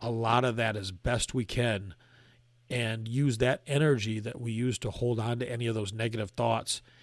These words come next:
and use that to the, the betterment of ourselves, towards healing ourselves. So however you choose to do that is your own path you have to follow, whether that be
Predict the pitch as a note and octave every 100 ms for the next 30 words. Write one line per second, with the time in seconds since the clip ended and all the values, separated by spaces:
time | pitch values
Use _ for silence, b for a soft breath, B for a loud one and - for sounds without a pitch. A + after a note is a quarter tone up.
0 | b - C3+ A2 G#2+ G#2+ - b b b
1 | _ C#3 C#3 B2+ C#3+ - C#3+ D3 D#3 C#3+
2 | C#3+ C3 C#3+ D3 D3+ C#3+ A2+ - G#3 A#3
3 | - - _ _ _ - C3+ A2+ - D3+
4 | D#3 D#3 C3+ G#2 C#3 E3+ - - - -
5 | B B B B - C#3 A#2+ A2 B B
6 | B B - C#3+ C#3 D#3 D#3+ C3+ A#2 -
7 | G#3 A3+ G#3 A#2 A2+ A2 G#2+ G2+ G#2+ -
8 | b b b b _ - B2+ A2+ A2 G#2+
9 | G2 - - _ _ _ _ D3 A#2+ C3
10 | C#3+ B2+ A#2+ A#2+ A2+ G2+ - C3 A2+ -
11 | G#2+ - G#2 G2+ F2 G2 G#2+ A2+ A2 A2
12 | A#2 A#2 A2+ A2